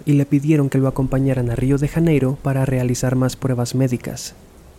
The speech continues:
Después, el siguiente destino de Antonio sería California, donde, según contó, fue llevado a unas instalaciones donde había múltiples aparatos y aeronaves que él nunca había visto en su vida.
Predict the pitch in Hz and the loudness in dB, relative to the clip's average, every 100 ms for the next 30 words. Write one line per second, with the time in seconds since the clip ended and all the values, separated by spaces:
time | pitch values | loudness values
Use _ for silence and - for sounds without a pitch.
0 | - - - - - 120 117 - 131 135 | -20 -20 -20 -20 -8 -4 -4 0 0 0
1 | - - - - 127 143 135 147 147 135 | -4 -16 -8 -4 0 0 2 2 2 0
2 | - 151 143 135 127 123 165 135 123 131 | 0 2 2 4 2 2 2 2 2 0
3 | 131 127 123 120 - 127 127 - - - | 2 0 0 -4 -2 -2 -4 -8 -12 -20
4 | - 127 120 110 120 117 127 151 151 143 | -8 -2 0 0 -2 0 0 2 0 0
5 | 127 131 - - 143 151 151 147 135 135 | -4 -6 -8 -2 2 2 2 2 2 2
6 | 139 - 143 - 143 135 - 170 131 123 | 0 0 -2 -2 -4 -2 0 2 2 0
7 | 127 123 120 127 127 151 156 175 156 147 | 0 2 2 2 4 2 2 0 0 0
8 | - 143 151 127 120 123 123 120 127 135 | -2 -2 0 -2 0 0 0 0 0 0
9 | 120 - - 123 120 131 151 147 139 131 | -2 -4 -2 2 2 2 0 0 0 0
10 | 127 127 - 123 117 123 139 135 143 | 0 -2 0 -2 -2 -2 -2 -2 -8